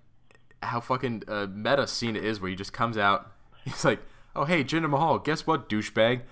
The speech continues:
I'm John Cena, and I'm gonna bring Super Cena to SummerSlam. And you know what happens when Super Cena some comes and fights?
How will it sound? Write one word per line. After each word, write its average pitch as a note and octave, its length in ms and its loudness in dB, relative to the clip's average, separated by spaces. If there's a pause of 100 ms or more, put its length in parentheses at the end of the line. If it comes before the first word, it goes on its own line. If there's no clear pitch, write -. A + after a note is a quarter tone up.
(340)
I'm E3 160 2
John C#3 280 4
Cena, D3+ 420 0 (500)
and F#2 100 -4
I'm D3 140 2
gonna G2+ 140 2
bring A#2+ 260 4
Super F3+ 340 0
Cena A2+ 340 2
to C3+ 80 2
SummerSlam. B2 720 4 (280)
And E2+ 120 -4
you E2+ 60 -6
know E2+ 120 6
what G#2 160 6
happens C#3 400 4
when D#3+ 160 2
Super G3 320 2
Cena D3+ 380 2
some D3 320 6
comes D3+ 320 0
and C#3 80 -6
fights? D3 460 2